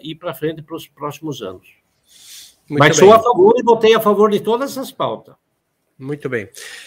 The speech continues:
Speaker 2: É, o senhor, o senhor acredita,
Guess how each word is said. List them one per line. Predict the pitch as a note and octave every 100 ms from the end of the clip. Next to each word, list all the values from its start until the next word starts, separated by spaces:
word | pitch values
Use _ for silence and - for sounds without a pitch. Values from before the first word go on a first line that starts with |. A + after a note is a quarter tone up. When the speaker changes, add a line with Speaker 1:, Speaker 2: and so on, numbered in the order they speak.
| _
Speaker 2:
É, | F#3 G3 F#3 -
o | F#3
senhor, | - B3+ B3+ A#3 G#3
o |
senhor | - B3+ C4+
acredita, | C4 A#3 E3+ C3+ F#3+ - C3+ G#2